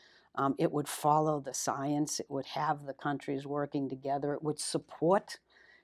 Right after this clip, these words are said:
every country, including developing countries who are looking to identify a path forward for themselves to bring their population out of poverty while doing it in a way that would be consistent with a low carbon future.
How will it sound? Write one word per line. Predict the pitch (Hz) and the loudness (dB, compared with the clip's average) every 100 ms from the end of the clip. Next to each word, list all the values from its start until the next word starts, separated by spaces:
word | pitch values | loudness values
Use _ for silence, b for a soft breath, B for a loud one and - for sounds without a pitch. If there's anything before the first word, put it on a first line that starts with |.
| b | b
every | 156 147 165 | 0 4 2
country, | 165 151 156 - 160 | 2 -2 0 2 2
including | 147 - 156 156 151 151 | 0 -2 0 2 2 2
developing | 143 131 139 143 139 147 139 | 0 2 4 2 2 -2 -2
countries | - 151 - 151 - | -2 -2 -2 -4 -2
who | 147 139 | -2 0
are | |
looking | 143 147 - 147 143 | 2 0 2 -2 2
to | 147 135 b b b - | 2 2 b b b -2
identify | 156 185 185 180 151 | 4 6 6 6 4
a | 156 | 2
path | 147 - 151 160 | -2 0 0 0
forward | - 185 185 165 | 4 6 6 4
for | 165 | 2
themselves | 160 156 156 160 160 | 2 6 6 6 4
to | 160 | 0
bring | 156 185 190 190 180 B B B B | 6 8 10 10 8 B B B B
their | 160 160 | 4 4
population | - 170 170 170 170 175 160 | 8 8 10 8 8 8 6
out | 160 156 | 6 4
of | - | 0
poverty | - 254 285 214 180 | 0 2 2 4 4
while | 160 156 185 196 | 4 4 4 4
doing | 165 151 202 285 208 | 4 4 4 6 6
it | 135 135 b b b b | 4 -2 b b b b
in | 180 170 | 6 6
a | |
way | 151 160 156 | 6 4 4
that | 151 170 | 2 2
would | 160 | 0
be | 156 151 151 - - | 0 -2 -2 -10 0
consistent | 156 - 220 220 180 147 | 0 2 2 2 2 2
with | 151 | 2
a | |
low | 147 147 151 | 2 4 4
carbon | - 156 147 139 | 4 4 4 0
future. | - 175 170 - 131 | 0 2 2 0 -6